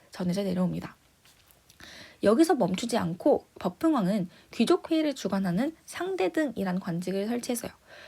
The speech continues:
원래 왕이 귀족회의에 직접 참여했었었는데 이제는 귀족회의를 주관하는 관직을 따로 상대등이라고 만들고 본인 왕은 회의에서 빠지게 되는 거죠.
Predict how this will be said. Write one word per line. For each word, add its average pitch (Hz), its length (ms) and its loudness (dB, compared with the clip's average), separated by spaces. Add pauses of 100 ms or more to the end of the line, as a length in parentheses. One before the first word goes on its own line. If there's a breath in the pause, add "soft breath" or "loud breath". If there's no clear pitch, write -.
(120 loud breath)
원래 233 400 6
왕이 185 400 0
귀족회의에 214 480 0
직접 196 280 -2
참여했었었는데 226 920 -2 (320 loud breath)
이제는 302 440 2
귀족회의를 302 600 -2
주관하는 196 440 0
관직을 185 460 -2
따로 240 260 0
상대등이라고 262 640 -2
만들고 185 580 0 (320 loud breath)
본인 269 340 0
왕은 214 380 0 (380 soft breath)
회의에서 349 400 2 (120)
빠지게 330 320 2
되는 190 180 0
거죠. - 180 -4